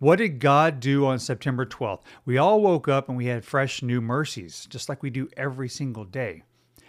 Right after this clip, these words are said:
And he softened our hearts. In my country, we came together and we, we, we put aside our,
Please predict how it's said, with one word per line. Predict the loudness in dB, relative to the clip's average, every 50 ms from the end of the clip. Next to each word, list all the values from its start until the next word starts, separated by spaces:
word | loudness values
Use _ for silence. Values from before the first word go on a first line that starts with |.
| -14 -12
And | -10 -8
he | -8
softened | -8 -8 -4 0 0 0 0 0 -4 -4 0
our | 0 0 0
hearts. | 0 -2 -4 -4 -6 -8 -12 -14 -16 -18 _ _ _ _ _ _ _ _ _ _ _ _ _ _ _ _ _ _ _ _ _ _ _ -8
In | -6 -2
my | 0 0 0 0
country, | -2 -2 -4 -2 -2 -2 -4
we | -2 -4 -4
came | -6 -8 -6 -2 0 0 0 0
together | -2 -2 -2 -2 -2 -2 -6 -8 -10 _ _ _ _ _ _ _ _ _ _ _ _ _ _ _ _ -14 -8
and | -6 -4 -4 -4 -4 -6 -8 -14 -20 -20 -16 _
we, | -4 -2 0 0
we, | 0 -2 -4 -4 -6
we | -8 -8 -8 -8
put | -4 -2 0 0
aside | 0 0 2 2 4 4 4
our, | 4 4 2 0 -2